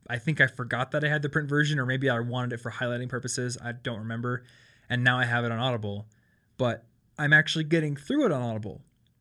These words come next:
because it's very hard for me to say, "Okay,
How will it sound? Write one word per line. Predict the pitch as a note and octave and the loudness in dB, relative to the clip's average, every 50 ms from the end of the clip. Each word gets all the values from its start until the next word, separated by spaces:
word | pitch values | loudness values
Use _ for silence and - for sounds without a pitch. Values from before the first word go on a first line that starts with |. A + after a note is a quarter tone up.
| _ _ _ _ | _ _ _ _
because | - C3+ B2 - C#3+ C3+ C3 B2+ A#2+ A#2 - - - _ _ _ _ _ _ _ _ _ _ _ | -4 -2 0 2 4 4 4 2 0 -4 -6 -8 -10 _ _ _ _ _ _ _ _ _ _ _
it's | - F3+ D#3+ C#3+ | -2 -2 0 2
very | C#3+ D3 F#3+ A#3+ C#4+ B3 | 4 6 6 6 4 2
hard | D3 - - F#3+ F#3+ F#3 F3+ - | 0 0 2 2 4 4 4 0
for | - D#3+ | 0 -2
me | D3 D3 D3 C#3+ | 0 0 0 0
to | C#3 C#3 | -2 -2
say, | - - D3 C3 C3 B2+ - - | -2 0 2 2 0 0 -2 -2
"Okay, | G3+ F#3+ - F#3 D#3+ C#3 A#2+ | -4 -2 0 2 2 2 2